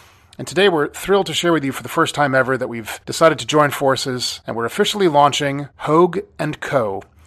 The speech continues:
a global autonomous vehicles, urban mobility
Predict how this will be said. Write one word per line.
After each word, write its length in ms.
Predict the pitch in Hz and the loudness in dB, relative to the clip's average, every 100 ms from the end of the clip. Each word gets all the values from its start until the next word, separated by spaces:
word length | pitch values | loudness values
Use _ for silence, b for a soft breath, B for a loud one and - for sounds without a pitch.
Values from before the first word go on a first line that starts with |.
| b b b | b b b
a 100 | - | -10
global 600 | 113 135 180 180 127 117 - | -6 2 2 2 0 -6 -8
autonomous 400 | - 170 160 - | 0 0 0 -2
vehicles, 680 | 151 151 156 143 131 - - _ _ | -2 -2 -2 -4 -6 -10 -12 _ _
urban 260 | 139 143 143 | -4 -2 -4
mobility 600 | 127 131 131 127 123 | -4 -4 -2 -2 -4